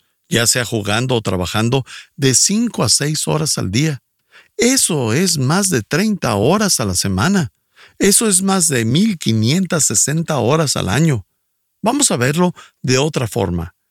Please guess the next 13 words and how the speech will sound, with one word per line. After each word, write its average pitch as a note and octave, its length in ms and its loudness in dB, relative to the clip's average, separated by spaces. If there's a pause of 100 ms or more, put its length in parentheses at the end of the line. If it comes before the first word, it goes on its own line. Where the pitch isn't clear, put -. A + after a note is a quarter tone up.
(320)
Mil G#3+ 380 2
quinientas D3 680 -2
setenta B2+ 560 -2
horas B2 420 0
al G#2 100 -2
año A2+ 360 -2 (340)
es G3 220 2
igual F3 400 -2 (100)
a A#2 120 -2
noventa G2 540 0
y F2+ 60 -2
siete D3 380 -2
días A2+ 420 0